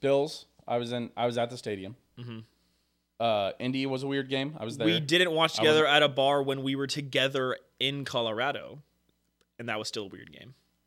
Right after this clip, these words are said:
Speaker 1: That wasn't last year. We didn't go to Colorado last
Speaker 2: Two
Speaker 1: year.
Speaker 2: years ago, though.
Speaker 1: Yeah, that was a weird game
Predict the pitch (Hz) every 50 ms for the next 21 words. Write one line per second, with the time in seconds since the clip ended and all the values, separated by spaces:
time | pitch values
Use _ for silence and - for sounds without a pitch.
0 | _ _ _ _ _ _ _ _ _ _ _ _ _ _ _ _ _ _ _ _
1 | _ _ _ _ - 120 123 117 101 92 85 92 92 - - 87 98 - _ 113
2 | 117 113 98 98 92 90 - 92 90 92 90 90 90 92 92 92 - - - 135
3 | 107 - - - - - 50 53 127 131 _ _ _ - 113 107 90 - _ -
4 | 110 110 110 110 113 110 110 107 101 107 110 110 123